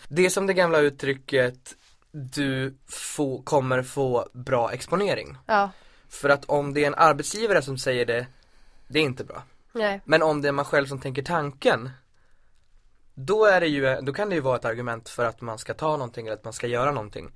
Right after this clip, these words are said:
Speaker 1: Så jag tänker att, eh, ja, det är lite grann som du säger. V-, f-, eh,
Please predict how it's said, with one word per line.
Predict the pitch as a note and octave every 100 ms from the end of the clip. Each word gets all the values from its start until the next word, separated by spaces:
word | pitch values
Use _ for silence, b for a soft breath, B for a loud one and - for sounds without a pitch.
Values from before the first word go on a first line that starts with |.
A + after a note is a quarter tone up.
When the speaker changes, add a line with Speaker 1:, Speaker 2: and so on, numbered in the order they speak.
| b b b b b b -
Speaker 1:
Så | C#3+
jag | D#3+
tänker | D#3 D#3 C3
att, | B2+ - -
eh, |
ja, | C3 D3 E3+
det | F3
är |
lite | G#3 G3
grann | D#3+
som | C#3+
du | C3+
säger. | C3 F3 C3 A2 B2+
V-, | B2+ B2+ C#3 -
f-, | - - - -
eh, | C#3 C3+ B2+